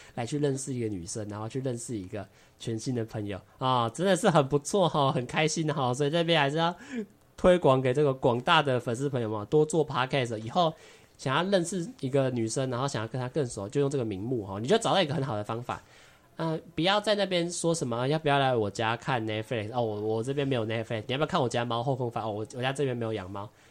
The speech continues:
你就直接问说，哎，要不要，要，哎，要不要录一下 Podcast？哥哥这边有 Podcast，很棒哦，啊，有，有兴趣的话可以来一下，然后那个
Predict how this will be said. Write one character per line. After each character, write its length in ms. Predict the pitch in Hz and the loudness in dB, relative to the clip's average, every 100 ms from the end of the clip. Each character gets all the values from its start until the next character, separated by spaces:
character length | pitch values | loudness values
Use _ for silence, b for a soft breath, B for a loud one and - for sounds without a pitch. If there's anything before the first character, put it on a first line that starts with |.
| b b | b b
你 120 | 123 | -8
就 140 | 123 202 | 0 0
直 140 | 156 | 2
接 100 | 147 | 2
问 220 | 160 147 | 4 2
说， 160 | 139 135 | 0 -4
哎， 160 | 143 120 | -6 -10
要 100 | 156 135 | -10 -10
不 100 | - | -8
要， 140 | 156 156 - | -4 -4 -2
要， 100 | - 151 | -4 -2
哎， 120 | 135 - | -4 -4
要 100 | 165 | -6
不 100 | 160 | -4
要 100 | 147 | -4
录 140 | 151 | -4
一 40 | |
下 140 | 131 135 | -4 -6
Podcast？ 420 | - 123 135 139 B B B - | -6 -8 -8 -14 B B B -4
哥 80 | |
哥 160 | 127 139 | 0 2
这 100 | 156 | 0
边 140 | 175 170 | -2 -2
有 160 | 107 | -2
Podcast， 500 | - 127 127 - 131 | -6 -8 -6 -6 -6
很 120 | - 113 | -8 -4
棒 180 | 180 185 | -2 2
哦， 160 | 151 156 | 2 2
啊， 320 | 175 156 143 B B - | 4 4 2 B B -4
有， 140 | 156 156 | 2 4
有 140 | 156 | 2
兴 180 | 147 208 | 0 -4
趣 140 | 208 | -2
的 100 | 190 | 0
话 160 | 185 190 | 2 2
可 120 | 165 | 2
以 60 | 127 | 0
来 180 | 117 | 0
一 20 | 123 | 0
下， 220 | 135 107 | -2 -2
然 120 | 107 | -4
后 80 | 123 | -4
那 140 | 135 | -4
个 100 | 120 | -6